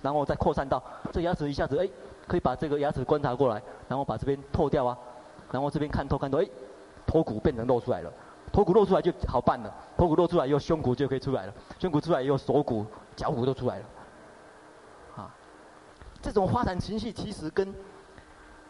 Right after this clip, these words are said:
另外一个方向的发展程序一样。一般诗人在抓那个美感也是一样，先抓住一点，然后再发展。哦，先从眉毛开始描写，然后就，哦，描写，描写，描写一大堆，这个漂亮的东西出来一样。不过他缓缓下描写，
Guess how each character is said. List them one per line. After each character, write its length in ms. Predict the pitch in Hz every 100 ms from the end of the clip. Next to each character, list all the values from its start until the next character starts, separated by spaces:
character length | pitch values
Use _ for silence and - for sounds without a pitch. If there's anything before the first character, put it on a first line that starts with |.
| -
另 180 | 269 226
外 100 | 208
一 40 |
个 80 | 180
方 200 | 170 170
向 160 | 165 147
的 60 |
发 140 | - 143
展 100 | 117
程 100 | 127
序 140 | -
一 140 | 110
样。 120 | 110 95 - - -
一 60 | 220
般 220 | - 220
诗 220 | 214 233
人 120 | 180
在 120 | 165 196 -
抓 280 | 202 190
那 80 | 190
个 80 | 170
美 120 | 151
感 160 | 165 127
也 60 |
是 80 | 123
一 20 |
样， 80 | 147
先 140 | - 214
抓 140 | 220
住 100 | 202
一 60 | 202
点， 140 | 135
然 100 | 143
后 100 | 196
再 80 | 190
发 160 | 175 175
展。 140 | 147 - - -
哦， 340 | 202 170 123 127
先 180 | 175
从 180 | 151 135
眉 200 | 143 139
毛 100 | 160
开 140 | 120 143
始 80 |
描 140 | 120 127
写， 60 | 117
然 100 | 131
后 60 |
就， 100 | 139 131 - -
哦， 520 | 165 151 156 165 165
描 100 | 160
写， 140 | 151
描 100 | 139
写， 100 | 135
描 140 | 120 139
写 120 | 117
一 40 |
大 160 | 131 123
堆， 220 | 135 127 - - - - - -
这 100 | -
个 60 | 123
漂 100 | -
亮 160 | 143 131
的 60 |
东 100 | 123
西 100 | 117
出 120 | 123 123
来 120 | 101
一 100 | 98
样。 120 | 95 - - - - - -
不 80 | 185
过 100 | 240
他 60 | 247
缓 200 | 165 151
缓 160 | 185
下 160 | 202 180
描 200 | 135 156
写， 160 | 104